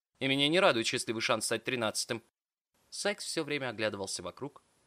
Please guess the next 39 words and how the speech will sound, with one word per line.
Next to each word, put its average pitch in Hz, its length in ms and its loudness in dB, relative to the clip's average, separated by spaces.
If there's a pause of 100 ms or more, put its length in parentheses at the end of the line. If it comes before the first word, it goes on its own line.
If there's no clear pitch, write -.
(120)
словно 160 340 -2
боясь, 143 240 4
что - 200 -4
Тессеракт - 480 -2
прячется - 400 -4
где-то 98 280 -8
рядом 98 280 -4
в - 40 -20
тени. 139 340 -10 (920)
Фергюсон 196 460 0
удивлялся, 175 520 0
как 104 160 -6
он 110 80 -4
вообще 110 280 0
мог - 180 -8
подумать, 107 300 -2
что - 200 -8
Сайкс 135 360 -2
годится 110 440 -6
для 107 120 -8
подобных 101 480 -6
операций. - 500 -6 (720)
Он 202 180 4
хотел 202 300 4
продолжить 147 500 4
разговор, 110 520 4
но 185 100 6
рядом 175 300 6
шла 151 200 6
рука 127 260 6
об 110 180 6
руку 101 180 -4
парочка, 165 480 4
и 160 40 2
он 131 180 2
увлек 107 260 -2
Сайкса 101 400 -2
в - 60 -10
сторону. 160 500 -6